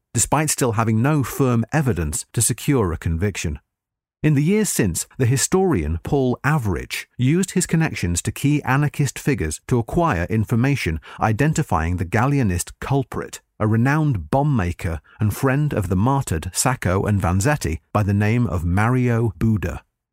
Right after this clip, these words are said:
Despite being in New York at the time of the bombing, this notorious dynamiter and anarchist was never questioned by anyone involved in the initial investigations. Instead, he slipped quietly out of the U S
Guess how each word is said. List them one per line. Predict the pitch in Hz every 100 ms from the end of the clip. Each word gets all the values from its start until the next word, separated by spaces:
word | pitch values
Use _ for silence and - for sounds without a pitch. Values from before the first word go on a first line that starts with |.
| _
Despite | 143 - 165 175 -
being | 151 175 160
in | 143 135
New | 143 135
York | 147 104 -
at |
the | -
time | - 113 107
of | 82
the | 87
bombing, | 135 143 73 71 - _ - -
this | 131 127
notorious | 123 - 170 156 101 -
dynamiter | 95 135 160 123 78 82 92 90
and | 98 -
anarchist | 131 165 131 80 73 - _ -
was | 107
never | 107 147 110 95
questioned | - 135 - 85 85
by | 92 -
anyone | 151 139 90 85
involved | 90 87 120 85 82 -
in | 113
the | 120
initial | 117 120 113 110
investigations. | 107 87 - 85 98 95 76 76 - _ _ _
Instead, | 98 95 139 143 - _ -
he | 131
slipped | - 147 -
quietly | - 151 165 147 147
out | 143 165 -
of | 98
the | 104
U | 110 107
S | 85 78